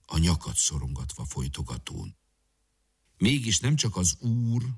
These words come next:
nem csak a harctér, de az olykori fegyverszünet és békekötés is az asszony volt itt minden,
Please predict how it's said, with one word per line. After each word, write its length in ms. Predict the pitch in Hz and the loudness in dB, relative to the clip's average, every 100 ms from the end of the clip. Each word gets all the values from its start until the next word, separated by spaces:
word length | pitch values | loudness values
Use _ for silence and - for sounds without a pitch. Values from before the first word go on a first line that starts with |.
| - _ _ _ | -10 _ _ _
nem 220 | - 92 | 0 2
csak 260 | 92 92 82 | 2 0 -2
a 60 | 73 | -2
harctér, 920 | 85 98 92 - - 92 92 92 107 - _ _ _ _ _ _ _ | 0 0 2 0 0 2 2 2 -2 -10 _ _ _ _ _ _ _
de 120 | - | 0
az 120 | 80 | 2
olykori 480 | - 107 117 104 95 | 2 0 0 0 0
fegyverszünet 960 | 85 104 95 98 87 - 90 92 95 85 | 2 0 2 2 2 2 4 4 4 2
és 160 | 76 | 2
békekötés 920 | 78 101 110 - 92 95 85 87 82 | 2 2 2 0 -2 -2 0 0 0
is 100 | - | 0
az 140 | 78 73 | 0 0
asszony 520 | 98 95 - 98 90 | 0 2 2 4 4
volt 360 | 85 85 80 78 | 4 2 0 -2
itt 180 | 76 | -4
minden, 800 | - 87 113 107 101 104 117 123 | 2 4 4 4 2 2 2 0